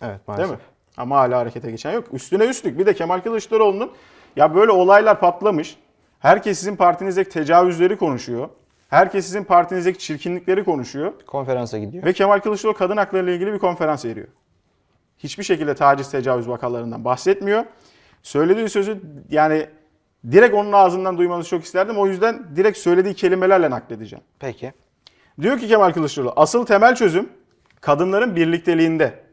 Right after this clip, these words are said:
Speaker 2: Yani burada nasıl bir amaçları var bilmiyorum. "Siyasette çok daha güçlü bir şekilde var olmaları gerekiyor.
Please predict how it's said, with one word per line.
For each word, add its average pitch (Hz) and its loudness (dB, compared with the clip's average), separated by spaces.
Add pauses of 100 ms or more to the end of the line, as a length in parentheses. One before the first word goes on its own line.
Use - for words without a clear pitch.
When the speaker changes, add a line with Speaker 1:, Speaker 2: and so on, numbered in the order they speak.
(560)
Speaker 2:
Yani 120 -8
burada 135 -4
nasıl 139 -6
bir 135 -2
amaçları 127 -2
var 131 -2
bilmiyorum. 123 -6 (800)
"Siyasette 196 4
çok 214 0
daha 185 6
güçlü 170 -4
bir 196 2
şekilde 180 -2
var 202 8
olmaları 143 2
gerekiyor. 107 -10